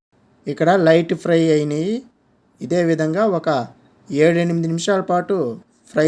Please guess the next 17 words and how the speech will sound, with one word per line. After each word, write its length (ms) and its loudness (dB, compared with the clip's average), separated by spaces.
చేసుకుంటే 480 0
కరెక్ట్గా 480 -2
వస్తుంది 360 -6
ఆ 20 -4
పదము. 360 -2
చూపిస్తాను 640 -4
చూడండి, 400 -4
ఈ 160 0
విధంగా 380 -2
రావాలండి. 500 -6
ఈ 20 -8
విధంగా 360 -8
మంచి 280 -6
బ్రౌనిష్గా 580 -6
వచ్చాయి 400 -4
కదా. 220 -4
ఇప్పుడు 240 -2